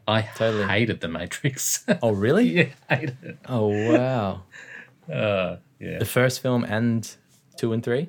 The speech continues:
Speaker 2: Did you just hate
Speaker 1: I,
Speaker 2: them all in
Speaker 1: I
Speaker 2: general,
Speaker 1: can't
Speaker 2: or was it
Speaker 1: remember. I think I, I think I later changed my mind. Um, oh, one, one, one way or the other. I think I loved it first and hated it second, or, or vice versa.
Speaker 2: Yeah.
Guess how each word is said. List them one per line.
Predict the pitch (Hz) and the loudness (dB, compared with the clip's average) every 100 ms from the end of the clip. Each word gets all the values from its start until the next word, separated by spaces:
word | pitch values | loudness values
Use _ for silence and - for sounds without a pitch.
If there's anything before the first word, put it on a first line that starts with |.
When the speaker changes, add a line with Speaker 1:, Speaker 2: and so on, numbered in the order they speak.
| - | -8
Speaker 2:
Did | 107 | -10
you | 104 | -8
just | 101 | -2
hate | 113 | 2
Speaker 1:
I, | 110 | 2
Speaker 2:
them | 104 | 0
all | 104 110 | -4 0
in | 107 | 2
Speaker 1:
I | |
Speaker 2:
general, | 107 104 135 | 2 4 4
Speaker 1:
can't | 135 | 4
Speaker 2:
or | 127 | 4
was | 117 | 4
it | |
Speaker 1:
remember. | 110 110 110 - | 6 6 4 4
I | 98 | -4
think | - - 151 170 | -4 -2 0 4
I, | 139 113 - | 4 4 0
I | 110 | -2
think | 170 175 | 4 4
I | 165 123 | 6 4
later | 110 107 107 | 4 4 4
changed | 101 - 101 98 - | 0 -2 -2 -2 -4
my | 92 | -4
mind. | 90 87 85 82 - _ _ _ _ _ _ - | -2 -2 -2 -6 -14 _ _ _ _ _ _ -12
Um, | 87 87 87 85 85 87 _ _ _ _ _ _ _ _ _ | -8 -6 -6 -6 -10 -14 _ _ _ _ _ _ _ _ _
oh, | 95 95 110 | -6 -4 -2
one, | 113 117 117 113 | 2 4 4 4
one, | 113 120 110 | 4 4 2
one | - 147 139 135 | -2 4 6 6
way | 120 | 6
or | |
the | 107 98 | 6 4
other. | 90 87 | 4 2
I | 87 | -2
think | 120 | -2
I | 101 | 0
loved | 95 110 127 | 2 2 2
it | 127 | -4
first | - 101 95 92 | -2 -4 -2 -4
and | 87 | -4
hated | 90 90 | -2 -4
it | - - | -10 -10
second, | 90 87 90 | -10 -6 -6
or, | 87 87 _ _ _ _ | -6 -10 _ _ _ _
or | 87 | -8
vice | 87 82 - | -4 -4 -4
versa. | - | -4
Speaker 2:
Yeah. | 104 98 | -2 -2